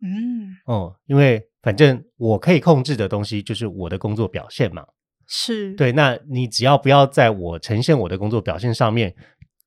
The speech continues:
Speaker 2: 就是来，呃，抹黑他，那这样子我可能就会不开心。
Speaker 1: 嗯。
Speaker 2: 但到底是不是这样子，也要看就是实际发生了什么样子的事情啦。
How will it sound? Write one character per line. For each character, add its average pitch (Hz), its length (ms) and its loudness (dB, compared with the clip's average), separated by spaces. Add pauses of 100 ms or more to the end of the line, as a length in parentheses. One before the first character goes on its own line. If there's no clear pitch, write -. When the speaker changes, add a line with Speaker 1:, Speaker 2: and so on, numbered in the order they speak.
(120)
Speaker 2:
就 120 120 -4
是 107 360 -4
来， 101 360 -4 (560)
呃， 92 340 -8 (340)
抹 110 260 0
黑 160 260 6
他， 139 440 2 (160)
那 165 120 4
这 208 120 6
样 165 80 8
子 120 80 -2
我 104 80 -2
可 107 100 -6
能 87 180 -10
就 107 120 -4
会 92 80 -4
不 92 120 -10
开 90 240 -8
心。 - 220 -16 (480)
Speaker 1:
嗯。 175 480 -10 (280)
Speaker 2:
但 196 260 4 (180)
到 254 160 8
底 156 140 -2
是 214 160 -2
不 170 80 0
是 180 160 -4
这 190 140 0
样 156 160 8
子， 113 240 -8 (100)
也 113 120 -6
要 175 200 8
看 170 400 2
就 170 120 -4
是 170 40 2
实 123 200 -4
际 147 180 0
发 139 240 8
生 143 160 4
了 131 100 2
什 90 160 -10
么 107 60 -2
样 135 120 0
子 - 120 -10
的 101 100 -2
事 170 240 -4
情 87 300 -10
啦。 98 180 -6